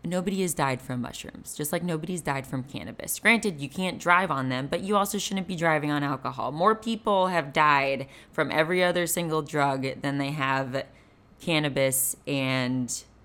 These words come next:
psychedelics. It's just what it is. Um, they're not clinically addictive, and there's no toxicity to your organs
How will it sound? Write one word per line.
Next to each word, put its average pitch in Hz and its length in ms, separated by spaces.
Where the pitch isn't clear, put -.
psychedelics. - 920
It's - 120
just 147 140
what 131 100
it 80 180
is. - 140
Um, 120 600
they're 143 140
not 160 220
clinically 156 500
addictive, 131 640
and 135 180
there's 147 180
no 185 200
toxicity 175 840
to 147 120
your 131 160
organs - 720